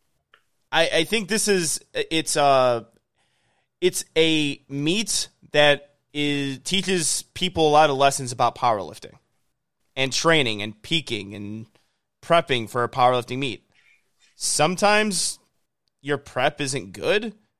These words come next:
and you have some injuries and you can't get under a squat bar until five weeks out of your meets, and you have to adjust from there because when you have an S P D day, your other lifts are gonna be affected, and I think that was Jamal Browner's meet.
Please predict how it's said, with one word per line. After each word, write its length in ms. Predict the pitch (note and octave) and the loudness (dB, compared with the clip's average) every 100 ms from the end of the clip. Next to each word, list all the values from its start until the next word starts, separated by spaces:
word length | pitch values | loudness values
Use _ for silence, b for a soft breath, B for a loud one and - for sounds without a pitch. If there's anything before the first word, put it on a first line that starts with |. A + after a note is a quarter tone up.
| - | -12
and 120 | A2+ | -6
you 80 | A#2 | -2
have 100 | A#2 | -2
some 180 | G2+ G2+ | -2 -8
injuries 540 | A2 D3+ F#3 G#3+ G#3+ - | -8 -6 -6 -6 -6 -6
and 200 | A#2 A2+ | -6 -8
you 80 | |
can't 300 | A2+ C#3 C3 | -6 -4 -2
get 160 | B2+ B2 | -2 -2
under 220 | B2 A#2 | -4 -6
a 60 | A2 | -6
squat 420 | - - B2 D3+ | -6 0 2 2
bar 400 | E3+ F3 F#3 F3+ _ _ _ | 0 0 0 -4 _ _ _
until 220 | A#2 C3 | -8 -6
five 300 | A#2 A#2+ B2+ | 0 2 2
weeks 240 | B2 C3 - | 0 -4 0
out 120 | B2 | -2
of 60 | G#2+ | -2
your 100 | G2 | -8
meets, 440 | D3 F3+ - - _ _ _ _ - | -8 -6 -6 -8 _ _ _ _ -10
and 680 | A2+ A2 A2+ A2 A2 A2 A2+ _ _ _ | -4 -2 -2 -2 -6 -10 -14 _ _ _
you 140 | A#2+ | -6
have 200 | C3+ C3 | 0 0
to 140 | - B2+ | 0 -6
adjust 380 | A2 C3 C3 - | -2 0 0 -2
from 160 | A2+ | -4
there 280 | A2 D3 E3 | -2 0 -2
because 280 | C3 A#2+ A2+ | -4 -6 -6
when 120 | A2+ | -6
you 80 | A#2 | -4
have 100 | A2+ | -4
an 80 | A2+ | -2
S 200 | A2 - | -4 -4
P 180 | A2+ A2 | -10 -10
D 240 | C3+ F#3 | -6 -2
day, 300 | F3+ F3 E3+ | 2 2 2
your 200 | C3+ A#2 | -2 -2
other 200 | A#2 A#2+ | 0 0
lifts 240 | B2 A#2 | -4 -4
are 40 | A#2 | -8
gonna 140 | A2 | -8
be 100 | A2 | -8
affected, 440 | G#2+ - - D#3 D3+ | -4 -2 0 -2 -2
and 80 | A#2+ | -2
I 80 | |
think 200 | A#2+ F#3+ F#3 | -2 -2 2
that 140 | E3+ | 2
was 120 | D#3+ | 2
Jamal 280 | B2+ C3+ B2+ | -2 2 2
Browner's 420 | A#2 A2+ A2 G#2 | 2 -2 -2 -6
meet. 360 | C3 B2 - | -8 -8 -14